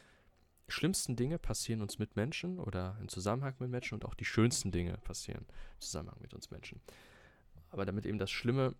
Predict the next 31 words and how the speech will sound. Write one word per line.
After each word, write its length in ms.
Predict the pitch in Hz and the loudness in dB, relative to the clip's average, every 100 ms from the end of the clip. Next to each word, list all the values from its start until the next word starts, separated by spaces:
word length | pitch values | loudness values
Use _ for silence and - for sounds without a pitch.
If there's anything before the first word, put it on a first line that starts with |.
| - - | -10 -6
möglichst 520 | 113 113 107 - - - - - - - - - | -2 0 0 -4 -8 -18 -20 -20 -20 -20 -20 -10
proaktiv 600 | - 120 98 - - 113 | 2 6 6 2 -4 -4
beseitigt 560 | - 92 107 214 - - | -6 0 0 0 -4 -4
wird, 260 | 98 202 - - - - - - - | 0 0 -4 -20 -20 -20 -20 -14 -6
gibt 220 | 117 127 | -4 -2
es 100 | 139 | -2
hier 220 | - 131 | 4 4
vier 240 | 120 - 143 | 4 0 0
Schritte 400 | - 156 - 165 | 2 0 0 -4
für 300 | - 139 95 | -2 -2 0
ein 280 | 113 120 110 - 101 | 0 0 -4 -10 -4
richtiges 500 | 123 - 127 120 - | -4 -2 -4 -2 -2
Streiten. 640 | - - 92 101 - - - - - - - - | -4 -2 2 2 -2 -14 -16 -20 -20 -20 -20 -12
Und 200 | - 95 - | -6 -6 -6
Streiten 720 | - 104 113 135 131 123 - - - - - - | -2 4 4 4 -2 -2 -6 -14 -20 -20 -20 -8
in 180 | 117 104 | -2 0
dem 220 | 104 120 | 2 2
Sinne, 480 | 127 123 123 120 - - | 2 0 2 2 0 -2
leider 400 | 107 107 120 120 | 2 4 4 2
wird 160 | 120 | -2
es 200 | 113 - | -6 -2
häufig 480 | 110 123 - 123 - - - - - - - | 2 2 0 -6 -6 -20 -20 -20 -20 -14 4
nur 160 | 117 | 6
auf 100 | 104 | 6
der 120 | - 107 | 6 4
negativen 580 | 113 156 143 151 135 | 6 6 4 0 0
Seite 300 | 131 117 - | 4 4 4
der 100 | 131 | 0
Medaille 420 | 123 120 113 123 123 | 0 0 0 -2 -2
gesehen. 380 | 117 123 156 - _ _ _ - - - - - - - | -2 -2 -4 -6 _ _ _ -20 -20 -20 -20 -20 -14 -4
Eben 260 | 90 80 | -2 -2